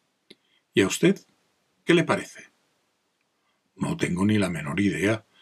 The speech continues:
He leído los documentos publicados por el doctor Selden y su grupo. Versan sobre teoría matemática". "Los que publican, sí". Cal se sintió molesto.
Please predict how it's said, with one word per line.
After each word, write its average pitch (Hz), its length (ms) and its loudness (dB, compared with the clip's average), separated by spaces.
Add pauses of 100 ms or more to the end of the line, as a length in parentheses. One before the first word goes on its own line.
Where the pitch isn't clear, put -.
(260)
He 104 140 2
leído 113 420 6
los 92 180 0
documentos 98 600 -2
publicados 98 680 -4
por 92 200 -4
el 90 100 -4
doctor 104 360 -2
Selden 135 460 2
y 110 60 0
su - 180 -6
grupo. 98 420 -4 (640)
Versan 90 500 0
sobre 110 340 2
teoría 101 500 2
matemática". 110 680 -4 (1500)
"Los 104 200 0
que 104 140 0
publican, 120 480 2
sí". - 340 2 (1300)
Cal 131 240 2
se 123 140 4
sintió 85 420 0
molesto. - 500 -8